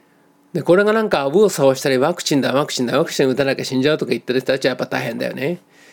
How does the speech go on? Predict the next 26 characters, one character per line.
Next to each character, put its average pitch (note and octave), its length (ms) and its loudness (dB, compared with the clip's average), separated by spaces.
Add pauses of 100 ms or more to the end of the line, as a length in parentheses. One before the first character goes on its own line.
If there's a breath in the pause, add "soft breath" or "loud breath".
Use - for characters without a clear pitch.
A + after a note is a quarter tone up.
(500 soft breath)
え A#2+ 560 -10
ー、 C3 60 -12
で、 D3+ 180 0
だ - 40 -10
か - 80 2
ら、 D3 60 2
そ G3+ 140 2
う - 40 6
い - 20 4
う - 20 4
の G3+ 100 4
も D#3 100 4
で C3+ 80 -2
す C3 120 -4
ね、 C3+ 360 0
ま C#3+ 200 -2
あ、 C#3 40 0
本 E3 140 0
当 E3+ 80 2
に D#3+ 120 2
最 G3+ 280 0
初 B3+ 160 0
に A#3+ 120 2
で F#3 100 4
す C#3 120 -4
ね、 A#2+ 360 -2